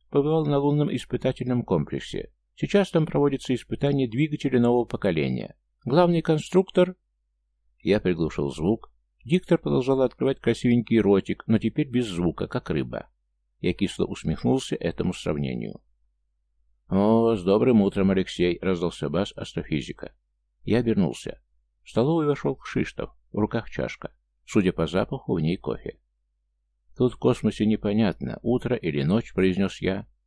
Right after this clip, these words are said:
«Почему непонятно-то? Есть стандартное время». «Да, по стандартному времени сейчас восемь утра.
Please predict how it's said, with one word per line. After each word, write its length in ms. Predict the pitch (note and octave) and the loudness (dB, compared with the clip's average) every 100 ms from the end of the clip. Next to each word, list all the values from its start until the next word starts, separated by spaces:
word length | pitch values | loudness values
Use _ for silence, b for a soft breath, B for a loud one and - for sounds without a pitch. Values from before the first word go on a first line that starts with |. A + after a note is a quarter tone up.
| _ _ | _ _
«Почему 360 | G#2+ - E2+ C2 | -4 0 0 2
непонятно-то? 760 | D2 D#2 D2 - C2+ - - - | -2 -2 -2 -6 -8 -8 -8 2
Есть 220 | B2+ - | 2 4
стандартное 580 | E3+ D#3 A2 - D3+ G#2+ | 0 4 2 0 -2 0
время». 400 | C#2 F2+ A2+ - _ _ _ _ _ _ _ _ _ _ - | 2 0 -2 -8 _ _ _ _ _ _ _ _ _ _ -6
«Да, 340 | F2 D#2+ C#2+ - | -2 -2 -4 -8
по 100 | - | -12
стандартному 540 | - G2+ A2 D#3 - A2 | -4 0 0 0 0 2
времени 280 | B2 B2+ | 2 0
сейчас 320 | A2+ - A2+ A2+ | -2 -2 -2 0
восемь 320 | A2 - A#2 | -2 2 2
утра. 400 | G#2+ C2+ A#1 | 2 -2 -4